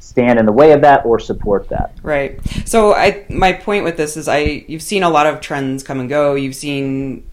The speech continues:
Speaker 2: just the evolution of, I think, your goals for your body, for you specifically, being an athlete, um, and then doing CrossFit professionally and being a coach, and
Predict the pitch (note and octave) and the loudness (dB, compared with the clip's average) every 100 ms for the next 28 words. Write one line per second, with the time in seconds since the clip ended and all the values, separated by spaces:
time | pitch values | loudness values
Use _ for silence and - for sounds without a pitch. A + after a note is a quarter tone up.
0 | - - D#3 - B2+ C#3 C#3 C#3 C#3 C3 | -16 -12 -10 -4 -4 -2 -6 -6 -8 -10
1 | B2+ - - - - - - D#3 D4+ D4+ | -12 -20 -20 -18 -20 -14 -10 -4 -4 -2
2 | E3 D3 B2 D3 D#3 D#3+ D3 B2+ - A2+ | -6 -6 -2 0 0 -4 -10 -10 -10 -6
3 | A#2+ B2 B2 B2+ - - - E3+ E3 F3 | -4 -4 -8 -12 -20 -20 -10 -6 -4 -4
4 | E3+ E3+ D#3+ D3+ D3 C#3+ C#3+ C#3+ C#3+ D#3+ | -4 -8 -8 -8 -6 -4 -6 -6 -4 -4
5 | D#3 D#3 C#3+ C#3 D3 D3 D3 D3 - D3 | -2 -4 -6 -8 -8 -8 -8 -12 -10 -10
6 | C#3+ C#3 C#3+ C#3 - D#3 D3 C#3+ D3+ C#3+ | -8 -10 -10 -10 -8 -6 -6 -6 -8 -8
7 | C#3+ D3+ C#3+ D3+ C#3+ C#3+ C#3+ C#3 D3 C#3+ | -6 -6 -6 -10 -10 -10 -8 -8 -10 -8
8 | C#3 C3+ C3+ C#3 C3+ C3+ C3 C#3 - - | -8 -8 -8 -10 -12 -10 -10 -12 -14 -12
9 | F3 F3 E3 E3 C#3+ C#3 C#3 | -4 -2 -2 -6 -8 -8 -10